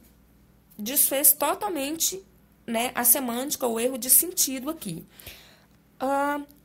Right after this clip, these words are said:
eu gostaria de dizer pra vocês que esse aqui será o curso Dificuldades Ortográficas na Língua Portuguesa, parte um,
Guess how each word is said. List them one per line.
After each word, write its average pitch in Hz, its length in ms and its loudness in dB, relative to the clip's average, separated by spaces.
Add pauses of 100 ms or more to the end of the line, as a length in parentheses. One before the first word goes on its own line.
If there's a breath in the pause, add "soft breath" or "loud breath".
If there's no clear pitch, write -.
(220)
eu 302 120 0
gostaria 370 320 4
de 311 80 -6
dizer 285 240 0
pra 285 100 -6
vocês 269 580 2
que 294 240 -2
esse 269 220 6
aqui 247 180 -8
será 247 280 -2
o 247 80 0
curso 247 720 -4 (200 loud breath)
Dificuldades 226 760 0 (220)
Ortográficas 233 720 -2
na 220 160 -4
Língua 208 420 -4 (160)
Portuguesa, 202 560 -2
parte 214 500 -4
um, 294 220 -8